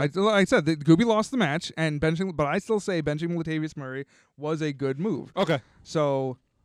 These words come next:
Speaker 2: where is Gooby's team? There it is. Okay, so he benched Latavius Murray thinking that he wasn't gonna do anything. Why did he think that? Well, if you pull up Latavius Murray's stats, the week before, Latavius Murray put up four points. Who would you have benched Latavius Murray for? Maybe Jamal Williams?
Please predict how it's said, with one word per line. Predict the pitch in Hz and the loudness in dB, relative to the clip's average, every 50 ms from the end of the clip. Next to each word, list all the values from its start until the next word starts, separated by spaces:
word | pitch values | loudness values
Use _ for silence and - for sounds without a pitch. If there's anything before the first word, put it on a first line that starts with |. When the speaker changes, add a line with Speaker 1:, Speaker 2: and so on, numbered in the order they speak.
| _ _ _ | _ _ _
Speaker 2:
where | - 143 139 143 135 | -16 -12 -12 -10 -10
is | 131 123 117 | -10 -12 -12
Gooby's | - 120 117 143 - | -16 -18 -18 -18 -20
team? | - - - - | -20 -20 -14 -12
There | 139 127 117 | -10 -10 -10
it | 123 | -12
is. | 127 - - - | -16 -18 -12 -6
Okay, | - 160 - 139 123 - | -6 -6 -6 -6 -10 -10
so | - - 196 147 120 120 - _ _ _ _ _ _ | -6 -4 -4 -4 -6 -8 -18 _ _ _ _ _ _
he | _ - 196 226 240 240 240 247 240 240 165 | _ -6 -4 -2 -2 -2 -2 -2 -4 -8 -4
benched | 165 175 180 185 180 - | -2 -2 -2 -2 -4 -6
Latavius | - 147 - 170 165 170 170 160 151 - | -10 -8 -4 0 0 0 0 -2 -4 -4
Murray | 151 147 147 143 139 139 135 131 | -6 -4 -2 -2 -2 -2 -2 -4
thinking | - 151 139 143 139 | -6 -8 -8 -8 -8
that | 135 123 | -6 -6
he | 135 147 | -6 -6
wasn't | 147 147 139 139 | -6 -6 -8 -8
gonna | 135 131 127 | -8 -8 -4
do | 139 180 180 | -4 -4 -2
anything. | 151 135 120 - - - - - - - | -2 -4 -8 -10 -12 -14 -14 -16 -20 -20
Why | - 127 127 120 117 123 | -14 -12 -10 -10 -10 -10
did | 127 123 | -10 -8
he | 135 131 | -10 -10
think | - 147 143 143 - | -8 -10 -14 -10 -8
that? | 180 190 233 285 - - 180 156 | -8 -8 -8 -10 -12 -14 -14 -10
Well, | 165 151 143 143 | -6 -6 -6 -6
if | 135 | -6
you | 139 | -8
pull | 127 - 185 185 | -8 -6 -6 -6
up | 175 | -6
Latavius | 175 151 - - 165 180 196 220 196 - | -8 -10 -6 -4 -4 -2 -4 -4 -4 -4
Murray's | 190 185 208 226 208 - | -4 -2 -2 -4 -6 -6
stats, | - 139 120 127 139 - - - - _ _ _ _ _ _ _ _ | -6 -6 -6 -6 -12 -14 -16 -20 -20 _ _ _ _ _ _ _ _
the | - 123 127 135 | -14 -10 -10 -10
week | 139 135 165 208 226 214 - - | -8 -6 -4 -4 -4 -6 -6 -10
before, | 165 143 - _ 247 269 214 202 202 | -12 -12 -10 _ -8 -6 -6 -4 -6
Latavius | 180 - 160 160 165 151 - | -6 -6 -6 -6 -6 -6 -8
Murray | 151 151 156 160 | -10 -8 -8 -8
put | - 139 131 | -8 -8 -8
up | - - _ _ _ _ _ | -8 -10 _ _ _ _ _
four | 139 127 120 123 | -10 -8 -8 -8
points. | 123 - - 202 180 - - - - - - - _ _ _ _ _ _ _ _ _ _ | -10 -8 -6 -6 -6 -6 -8 -14 -18 -20 -20 -20 _ _ _ _ _ _ _ _ _ _
Who | _ - 202 226 | _ -4 -4 -2
would | 220 226 180 | -2 -4 -4
you | 214 220 | -4 -4
have | 208 170 | -2 -2
benched | 202 202 190 - - | -4 -4 -4 -6 -6
Latavius | 175 180 180 175 151 | -6 -6 -4 -4 -6
Murray | 196 214 202 160 127 | -6 -6 -6 -8 -8
for? | - 127 120 | -8 -12 -12
Maybe | 120 123 131 135 135 135 135 135 131 | -10 -10 -10 -8 -6 -6 -6 -6 -8
Jamal | 127 123 135 135 139 139 139 | -8 -10 -10 -10 -8 -8 -8
Williams? | 135 139 147 165 185 202 220 240 220 - - - | -8 -8 -8 -8 -8 -10 -10 -12 -14 -16 -20 -20